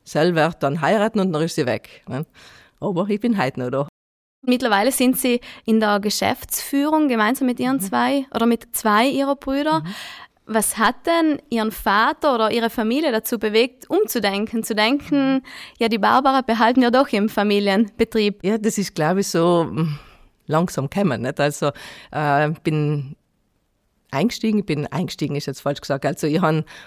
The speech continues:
Speaker 1: äh, angefangen zu arbeiten da, han an der Kasse gearbeitet. Der Tata hat gleich schon gemerkt, ich hab so ein Gespür für Zahlen, ne? Also das, äh, und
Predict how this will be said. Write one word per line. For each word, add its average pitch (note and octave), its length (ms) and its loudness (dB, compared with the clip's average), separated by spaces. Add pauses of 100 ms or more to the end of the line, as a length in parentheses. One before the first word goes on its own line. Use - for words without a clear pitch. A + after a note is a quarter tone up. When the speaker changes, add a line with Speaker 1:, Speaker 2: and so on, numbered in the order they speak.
(180)
Speaker 1:
äh, C#3 60 -4
angefangen C#3 840 0
zu A#2+ 140 -2
arbeiten A3 460 2
da, F3+ 200 4
han D3+ 340 0
an A#2 160 -4
der B2+ 120 -10
Kasse G3+ 320 0
gearbeitet. E3 560 0
Der C#3 280 -4 (200)
Tata E3 280 -4
hat E3+ 140 -6
gleich C#3+ 220 0
schon D#3 100 -4
gemerkt, E3+ 340 -2
ich E3 80 0
hab D#3+ 80 -2
so D#3 140 -4
ein D3+ 140 0
Gespür F#3 320 0
für - 180 -4
Zahlen, F3+ 640 2
ne? D#3+ 220 -4 (520)
Also D3 160 -4
das, D#3+ 300 -4
äh, C#3 640 0
und D3 300 -4